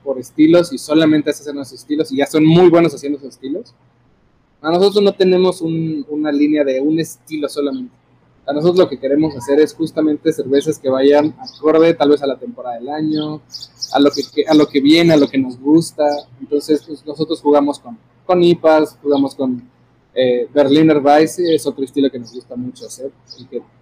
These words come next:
pues, siempre que vengan al Taproom van a encontrar, no sé, una Berliner Weisse con mango, con frambuesa, eh, pues, un estilo que tal vez muchos no les gusta o no conocen o no pro-, han probado, pero en lo, nos gusta mucho, o sea,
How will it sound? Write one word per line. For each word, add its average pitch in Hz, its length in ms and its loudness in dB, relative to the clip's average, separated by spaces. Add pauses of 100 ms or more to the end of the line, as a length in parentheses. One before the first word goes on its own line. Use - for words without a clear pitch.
(140)
pues, 135 120 -10
siempre 160 260 2
que 139 100 0
vengan 139 220 -2
al 123 120 -8
Taproom 139 280 -2
van 143 160 2
a - 20 -2
encontrar, 127 480 -10 (400)
no 190 80 -6
sé, 180 140 2
una 165 160 4
Berliner 143 400 2
Weisse 131 320 -2
con 135 160 -6
mango, 156 600 2
con 135 260 -10
frambuesa, 151 760 -2 (480)
eh, 415 300 -20 (640)
pues, 175 120 -2
un 247 100 6
estilo 233 260 2
que 220 80 2
tal 196 140 2
vez 202 100 2
muchos 196 300 -6
no 175 480 0 (880)
les 123 160 -14
gusta 160 280 -2
o 139 40 0
no 139 160 -4
conocen 143 460 -6
o 123 40 -14
no 127 240 -16
pro-, 135 140 -6
han 139 140 -2
probado, 131 480 -6 (640)
pero 135 720 4 (260)
en 139 120 -4
lo, 131 80 -6 (1000)
nos 147 140 -10
gusta 185 220 0
mucho, 160 240 -8
o 123 40 -16
sea, 127 120 -20